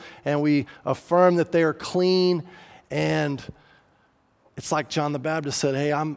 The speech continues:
I'm here baptizing with water, but there's gonna, one that's gonna come after me, and he's gonna baptize with the Holy Spirit and with fire." And so Jesus is telling Nicodemus, "You have to be born of water and the Spirit.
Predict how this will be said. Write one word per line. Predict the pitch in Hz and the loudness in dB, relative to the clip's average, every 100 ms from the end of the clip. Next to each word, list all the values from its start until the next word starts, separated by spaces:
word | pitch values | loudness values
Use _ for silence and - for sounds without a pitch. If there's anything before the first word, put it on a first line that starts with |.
| - | -8
I'm | 147 160 | -6 -2
here | 160 | -2
baptizing | 139 151 151 156 147 143 | 0 0 0 0 0 -2
with | 135 | -4
water, | 123 143 147 135 | 0 2 2 0
but | 131 127 | -2 -4
there's | 135 127 | -4 -2
gonna, | 143 127 | -4 -2
one | 151 | -2
that's | 147 - | -2 -2
gonna | 147 135 | -4 -4
come | 165 | -2
after | 156 156 - | 0 0 0
me, | 139 165 160 | -2 2 2
and | 123 | 0
he's | 156 170 | -2 -4
gonna | 160 139 | -2 -2
baptize | 120 143 131 143 135 120 | 0 -2 -2 -4 -4 -4
with | 131 | -6
the | 131 | -8
Holy | - 143 139 | -4 -2 -2
Spirit | 120 - 165 151 113 - - - | -6 -6 -4 -2 -4 -10 -20 -8
and | 135 | -4
with | 139 - | -4 -4
fire." | - 180 165 135 | 0 2 4 2
And | 127 | 0
so | - 143 | -2 -4
Jesus | 165 180 139 | -2 -2 -4
is | 135 | 0
telling | 214 165 | 4 4
Nicodemus, | 175 165 160 196 160 | 4 0 2 2 4
"You | 160 | 4
have | 196 | 2
to | 190 | 2
be | 185 | -4
born | 147 185 208 | 4 6 6
of | 160 | 4
water | 151 175 196 156 - - - | 2 2 2 0 -4 -16 -8
and | 156 185 | -2 -2
the | 185 | -2
Spirit. | - - 190 190 104 - | -4 -4 -2 0 -2 -10